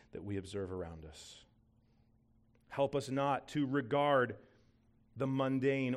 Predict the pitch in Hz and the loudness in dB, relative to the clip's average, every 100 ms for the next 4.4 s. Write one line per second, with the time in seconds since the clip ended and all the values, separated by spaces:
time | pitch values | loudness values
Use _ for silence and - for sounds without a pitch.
0 | - 139 131 131 127 120 120 135 120 - | 2 2 4 2 0 0 2 0 0 -4
1 | 113 - - 123 107 - - _ _ - | -6 -6 -4 -2 -2 -6 -20 _ _ -4
2 | 147 - 139 131 131 120 123 117 113 127 | -4 -2 -2 0 0 0 -4 -6 -4 -2
3 | 117 - 117 - 113 101 104 113 123 139 | -4 -6 -8 -4 -6 -4 -4 0 2 4
4 | 151 147 127 120 | 4 4 0 -4